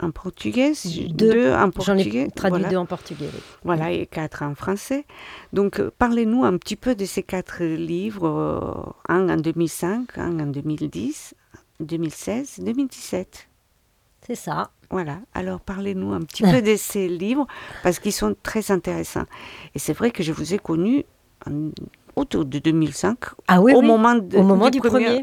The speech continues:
Speaker 1: Voilà.
Speaker 2: Ouais, ouais, ouais. C'était la, ma première radio, c'était ici.
Speaker 1: Voilà,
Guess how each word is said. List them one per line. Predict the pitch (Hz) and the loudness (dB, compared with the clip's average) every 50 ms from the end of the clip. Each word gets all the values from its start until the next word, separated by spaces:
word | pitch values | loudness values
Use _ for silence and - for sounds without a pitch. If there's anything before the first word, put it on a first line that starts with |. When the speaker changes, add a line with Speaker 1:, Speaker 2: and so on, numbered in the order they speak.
| 254 _ - | -4 _ -6
Speaker 1:
Voilà. | 196 175 175 170 165 165 156 143 - | 0 2 2 2 2 2 0 -2 -2
Speaker 2:
Ouais, | 202 214 247 262 | -2 -2 0 0
ouais, | 262 240 | 2 0
ouais. | 220 226 240 254 - - | 0 0 -2 -6 -8 -6
C'était | - - 185 - 202 | -4 -2 0 2 4
la, | 185 | 2
ma | 185 190 190 185 | 4 4 2 2
première | - - 240 247 262 254 214 | 2 4 4 4 6 6 6
radio, | 208 190 180 175 190 196 - | 4 2 2 2 0 0 0
c'était | - - 214 - 220 214 | 0 -2 -4 -2 -2 -2
ici. | 208 196 - - 202 226 - - - - - - - - - - _ - | -2 -4 -6 -8 -10 -10 -12 -14 -20 -16 -12 -12 -12 -12 -14 -20 _ -6
Speaker 1:
Voilà, | - 139 156 151 147 131 | -2 0 0 0 0 0